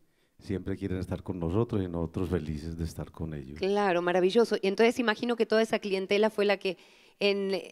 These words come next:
Speaker 2: el año pasado, con toda la cuarentena y todo esto que hemos estado viviendo, ¿les ha dado ese espaldarazo al dueto Capricornio?
Speaker 1: Sí, gracias a Dios, de verdad que sí, la gente muy querida.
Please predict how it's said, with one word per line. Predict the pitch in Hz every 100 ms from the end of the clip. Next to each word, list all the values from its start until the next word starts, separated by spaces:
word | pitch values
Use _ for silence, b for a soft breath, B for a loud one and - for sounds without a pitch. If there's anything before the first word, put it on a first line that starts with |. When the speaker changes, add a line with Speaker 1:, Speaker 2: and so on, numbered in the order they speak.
| -
Speaker 2:
el | 190
año | 196 220
pasado, | 208 196 226 220 214 214 208
con | 190
toda | 190 196
la | 202
cuarentena | 196 185 185 196 208 196
y |
todo | 185 190 202 196 B B B
esto | - - 101
que | 180 170
hemos | - 196 202
estado | 196 208 202 202
viviendo, | 196 185 202 196 196 196 214 - B B
¿les | 190 185
ha | 202
dado | 208 208 208
ese | 202
espaldarazo | 214 - 202 180 180 196 208
al | 190
dueto | 196 190
Capricornio? | 190 208 190 196 151 139 - B B B
Speaker 1:
Sí, | - 98 120 127 117
gracias | 104 101 107
a | 95
Dios, | 90 101 95
de | 95
verdad | 95 85 85
que | 95
sí, | 82 92 87
la | 85
gente | 85 80 85
muy | 85 78
querida. | - 87 82 87 80